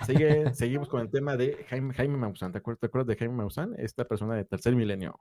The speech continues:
Speaker 2: Del Tercer
Speaker 1: Yo
Speaker 2: Milenio. Ese, ese, ese programa, la neta, sí era, bueno, en sus, en, en sus tiempos, la neta, estaba
Speaker 1: Estaba chido,
Speaker 2: chido ver
Speaker 1: güey.
Speaker 2: cosas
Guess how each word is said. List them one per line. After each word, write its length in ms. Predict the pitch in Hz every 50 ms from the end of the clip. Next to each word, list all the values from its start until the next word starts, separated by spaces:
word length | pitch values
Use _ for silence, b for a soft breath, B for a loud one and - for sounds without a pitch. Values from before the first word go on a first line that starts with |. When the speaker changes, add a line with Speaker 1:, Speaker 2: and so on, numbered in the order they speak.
| _ -
Speaker 2:
Del 260 | - 117 107 110 107
Tercer 400 | 113 110 104 104 - - 135 143
Speaker 1:
Yo 40 | 139
Speaker 2:
Milenio. 380 | 139 131 131 131 135 147 147
Ese, 220 | 139 - 135 143 156
ese, 380 | - 156 147 - 170 160 147 143
ese 160 | 143 - 151
programa, 360 | - 127 120 127 147 160 165
la 120 | 151 139 131
neta, 200 | 139 143 - 165
sí 140 | - -
era, 320 | 165 170 175 170 156 135 -
bueno, 240 | - 151 165 185 -
en 120 | 180 180
sus, 160 | 175 180 180 196
en, 180 | 196 190 185 -
en 280 | 165 170 170 170 170
sus 180 | - - 160 -
tiempos, 320 | - 214 233 233 302 294
la 80 | - 156
neta, 180 | 147 156 - 185
estaba 200 | 175 - 165 170
Speaker 1:
Estaba 160 | 170 - 143
chido, 120 | 143 151
Speaker 2:
chido 60 | - 156
ver 120 | 156 156
Speaker 1:
güey. 60 | 151 -
Speaker 2:
cosas 180 | 165 160 170